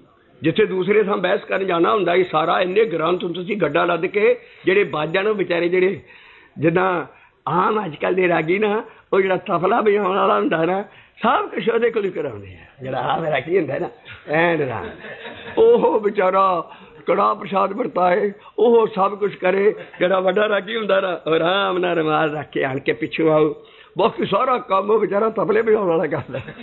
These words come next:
ਏਦਾਂ ਬਾਹਮਣਾਂ ਨਾਲ ਨਾ ਜਿਹੜੇ ਬੰਦੇ ਨਾਲ ਰੱਖੇ ਹੁੰਦੇ ਸੀ, ਉਹਨਾਂ ਨੂੰ ਵੀ ਲੱਦ ਦਿੰਦਾ ਸੀ, "ਚੱਕੋ ਇਹ ਗ੍ਰੰਥ।" ਉਹ ਵਿਚਾਰੇ ਚੱਕੀ ਜਾਂਦੇ ਸੀ। ਇਹ ਬਾਬਾ ਨਾਨਕ ਅੱਖਾਂ ਸਾਹਮਣੇ ਦੇਖ ਕੇ ਤੇ ਲਿਖ ਰਿਹਾ, "ਪੜ੍ਹ ਪੜ੍ਹ ਗੱਡੀ ਲੱਦੇ ਹੈ,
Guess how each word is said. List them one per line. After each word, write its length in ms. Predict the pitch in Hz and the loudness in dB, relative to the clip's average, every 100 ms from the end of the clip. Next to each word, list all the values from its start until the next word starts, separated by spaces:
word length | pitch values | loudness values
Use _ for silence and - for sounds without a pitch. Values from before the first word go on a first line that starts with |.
| 160 - 131 - - - - - | -16 -14 -14 -14 -16 -18 -20 -2
ਏਦਾਂ 220 | 196 226 226 | 0 2 0
ਬਾਹਮਣਾਂ 500 | 175 190 240 247 214 | 0 0 2 2 2
ਨਾਲ 140 | 196 | 2
ਨਾ 240 | 220 226 - - _ _ - | 0 0 -6 -20 _ _ -4
ਜਿਹੜੇ 160 | 165 196 | 0 0
ਬੰਦੇ 280 | 170 185 | 2 2
ਨਾਲ 300 | 196 165 175 202 | 2 2 2 0
ਰੱਖੇ 260 | 185 185 | 0 0
ਹੁੰਦੇ 240 | 208 170 175 | 0 0 -2
ਸੀ, 240 | 196 214 - _ 180 | -4 -6 -12 _ -2
ਉਹਨਾਂ 240 | 180 185 | 0 0
ਨੂੰ 120 | 180 | 0
ਵੀ 100 | 196 | 0
ਲੱਦ 180 | 170 147 | 0 0
ਦਿੰਦਾ 400 | 143 139 139 127 | 0 0 0 -2
ਸੀ, 140 | 110 - | -6 -6
"ਚੱਕੋ 300 | 165 170 170 | -6 -2 0
ਇਹ 80 | 156 | 0
ਗ੍ਰੰਥ।" 300 | 147 131 113 - _ _ _ - 135 139 | -2 -4 -6 -10 _ _ _ -4 -2 0
ਉਹ 60 | 165 | 0
ਵਿਚਾਰੇ 260 | 165 160 | 0 0
ਚੱਕੀ 280 | 170 226 226 | 0 -2 0
ਜਾਂਦੇ 240 | 196 165 156 | 0 0 -4
ਸੀ। 80 | 143 - - - _ _ 185 | -10 -20 -20 -20 _ _ 2
ਇਹ 200 | 190 180 | 4 4
ਬਾਬਾ 300 | 139 135 139 | 0 0 0
ਨਾਨਕ 360 | 135 139 151 | 0 -2 -2
ਅੱਖਾਂ 240 | 147 - 147 | -4 -6 -6
ਸਾਹਮਣੇ 380 | 143 165 202 | -2 -2 -2
ਦੇਖ 220 | 131 131 131 | -2 -4 -4
ਕੇ 120 | 131 | -4
ਤੇ 100 | 147 | -2
ਲਿਖ 240 | 135 127 | -2 -4
ਰਿਹਾ, 160 | 123 131 | -2 -2
"ਪੜ੍ਹ 240 | - 175 | 0 -2
ਪੜ੍ਹ 200 | - 202 | 0 -4
ਗੱਡੀ 300 | 185 135 160 | -2 0 0
ਲੱਦੇ 340 | 190 165 156 | 0 0 0
ਹੈ, 120 | 139 | 0